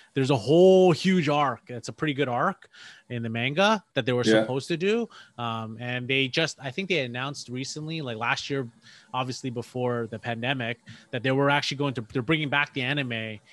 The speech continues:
Speaker 1: and, um, they're going to, uh, uh, bring back the last arc, which is pretty cool. Basically, the last arc is the war between, uh, the Quincy's and the Shinigami.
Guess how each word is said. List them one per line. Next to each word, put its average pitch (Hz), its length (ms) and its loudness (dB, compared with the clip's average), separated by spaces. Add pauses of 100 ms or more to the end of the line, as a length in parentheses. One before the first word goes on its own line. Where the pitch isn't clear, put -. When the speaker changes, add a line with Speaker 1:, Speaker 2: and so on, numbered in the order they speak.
(200)
Speaker 1:
and, 113 400 -8
um, 107 440 -8
they're 131 120 -2
going 135 280 -2
to, 127 380 -2
uh, 110 300 -4 (520)
uh, 110 160 -10
bring 151 240 0
back 139 240 0
the 123 80 -6
last 127 340 0
arc, 120 300 -6
which 135 160 -2
is 127 120 -6
pretty 143 280 -4
cool. 107 300 -6
Basically, 185 440 0
the 143 120 -2
last 139 340 0
arc 139 320 -2
is 120 300 -6 (400)
the 123 120 -4
war 139 500 2
between, 131 800 -4 (300)
uh, - 40 -18 (220)
the 120 100 -8
Quincy's 147 880 -4
and 120 260 -8
the 113 80 -6
Shinigami. 113 800 -8